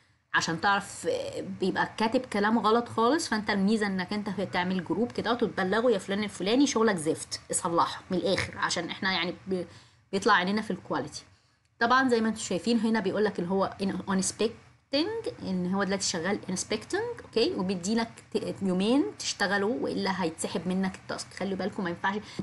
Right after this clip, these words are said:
تموت فيه بقى، تروح تر-، تتفسح وتهيص وكله، لا، الشركه هتاخده منك، مش تاخد ولا مليم، وهتديه لغيرك ايه يشتغلوا. طبعًا اهم حاجه في الليسته دي كلها، آه،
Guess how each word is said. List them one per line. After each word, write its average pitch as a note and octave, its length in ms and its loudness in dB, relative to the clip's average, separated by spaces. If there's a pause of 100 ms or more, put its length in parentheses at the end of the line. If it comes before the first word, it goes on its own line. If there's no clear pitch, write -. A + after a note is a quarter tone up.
تموت A#3+ 240 6
فيه G3 200 0
بقى، G3 180 4
تروح G3+ 180 -2
تر-، F#3+ 240 0
تتفسح G3+ 600 -2
وتهيص G3+ 520 0
وكله، C4+ 360 4 (300)
لا، - 80 0
الشركه A3+ 340 0
هتاخده G#3 300 0
منك، C4 240 4
مش - 120 -6
تاخد F3+ 220 -2
ولا F#3+ 140 2
مليم، D3+ 320 0 (760)
وهتديه F#3 420 2
لغيرك G3+ 400 2
ايه F#3 260 0
يشتغلوا. - 440 -4 (600)
طبعًا C#4 260 8
اهم C4+ 220 4
حاجه C#4 220 2
في C#4 100 -4
الليسته A#3 320 4
دي B3+ 160 2 (120)
كلها، A3+ 600 2 (920)
آه، F#3 320 -2